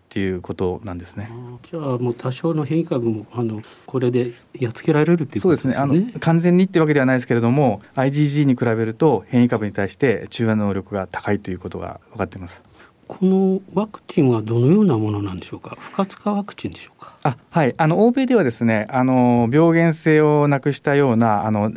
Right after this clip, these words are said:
Speaker 1: 弱毒生ウイルスワクチンという形で、えー、インフルエンザのケービーワクチンというのがすでに、あの、存在して、あの、承認されて使われているんですけれども、我々が研究しているのは、あの、不活化ワクチンによって、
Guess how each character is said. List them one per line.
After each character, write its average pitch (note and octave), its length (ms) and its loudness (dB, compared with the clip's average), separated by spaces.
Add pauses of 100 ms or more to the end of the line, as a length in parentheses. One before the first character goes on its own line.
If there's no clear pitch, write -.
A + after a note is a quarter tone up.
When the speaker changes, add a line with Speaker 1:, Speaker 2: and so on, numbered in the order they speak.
Speaker 1:
弱 A#2+ 240 -2
毒 F3 280 2
生 C#3+ 320 2
ウ D#3 80 4
イ D#3 60 4
ル D#3 60 0
ス D3+ 100 -6
ワ D#3+ 140 2
ク - 80 -18
チ B2 100 0
ン G2+ 80 0
と G#2 140 -8
い G2 60 2
う F#2+ 40 0
形 G2 460 -8
で、 G#2 260 2 (260)
え G#2+ 200 2
ー、 G2+ 60 2
イ - 20 2
ン A2 60 2
フ A#2+ 80 0
ル C3 40 4
エ B2+ 60 6
ン - 20 6
ザ G#2+ 100 2
の G2+ 120 0
ケ A2+ 160 0
ー - 20 0
ビ G#2+ 60 0
ー G#2+ 60 4
ワ G#2 40 0
ク - 80 -8
チ - 80 -4
ン G2 60 -2
と G2+ 80 -8
い - 20 -4
う - 0 -
の F2 60 -4
が F2+ 60 -10
す A#2 100 -6
で A2 120 2
に、 F2+ 280 -4
あ - 120 -12
の、 F#2 140 -6
存 A2 180 0
在 G#2 140 2
し G2+ 60 -14
て、 G2+ 180 -2
あ F#2 80 -4
の、 G#2 60 -4
承 A#2+ 160 0
認 A#2 100 4
さ A#2 100 -4
れ G#2+ 80 -2
て G2+ 120 0
使 - 120 -6
わ G#2+ 120 2
れ G2+ 40 0
て G2+ 220 0
い G2+ 160 -6
る G#2 80 -2
ん G2 60 -2
で F#2 80 -8
す - 80 -14
け G#2 60 -4
れ F#2+ 60 -4
ど G2+ 60 -6
も、 G2+ 320 0
我 C3+ 160 0
々 F3+ 300 4
が E3+ 100 2
研 E3 160 -2
究 D#3 140 -2
し - 40 -12
て - 120 -4
い D3 80 2
る D3 80 2
の A2+ 120 2
は、 A2+ 200 0 (320)
あ A2+ 80 -2
の、 G#2+ 100 2
不 - 80 -14
活 F3+ 260 -2
化 F3+ 140 2
ワ F#3 140 2
ク - 100 -18
チ C#3+ 160 0
ン B2+ 60 6
に A#2 100 6
よ A2+ 80 4
っ G#2+ 60 -4
て、 E3+ 340 0